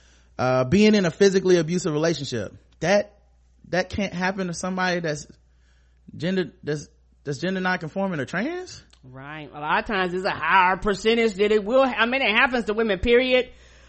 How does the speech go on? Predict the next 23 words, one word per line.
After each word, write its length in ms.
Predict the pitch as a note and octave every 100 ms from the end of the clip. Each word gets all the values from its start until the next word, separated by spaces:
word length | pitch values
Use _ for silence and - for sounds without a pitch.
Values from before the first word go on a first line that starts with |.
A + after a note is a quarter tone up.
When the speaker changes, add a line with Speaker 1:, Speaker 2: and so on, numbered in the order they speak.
| -
Speaker 2:
But, 480 | D#3+ D3+ G#3 G3+ F#3+
you 80 | G#3+
know, 120 | G#3
when 60 | G3
we 60 | G3+
talk 160 | A#3
about 280 | A3 G3 D#3+
trans, 380 | G#3+ A3 A#3+ A#3
it's 140 | A3
a 80 | G#3
higher 320 | G3+ G#3 G#3+ G#3+
percentage, 720 | - G3+ F#3 A3 A#3+ A3+ -
like, 240 | F#3+ E3+ E3
you're 240 | A3 A#3
more 380 | F#3 G3 G#3+ G#3
likely, 680 | F3 F#3 A3+ A3+ B3 B3+ A#3+
it, 220 | A3 A3+
the, 420 | G#3 - - - G#3
Speaker 1:
It 40 |
just 200 | C#4+ A3+
Speaker 2:
the 80 | G#3+
rates 260 | C4+ C#4+
increase. 840 | A#3 A3+ - E4+ F#4+ G3 - -